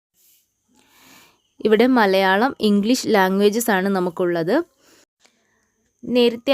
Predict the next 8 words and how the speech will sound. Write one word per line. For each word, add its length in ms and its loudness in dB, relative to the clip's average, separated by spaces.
അക്കൗണ്ട് 480 -2
ക്രിയേറ്റ് 340 -2
ചെയ്തിട്ടുള്ളവരാണെങ്കിൽ 1080 -6
ലോഗിൻ 320 2
കൊടുത്ത് 320 -2
നമുക്ക് 240 -4
ആപ്ലിക്കേഷൻ 600 -2
സമർപ്പിക്കാം. 560 -4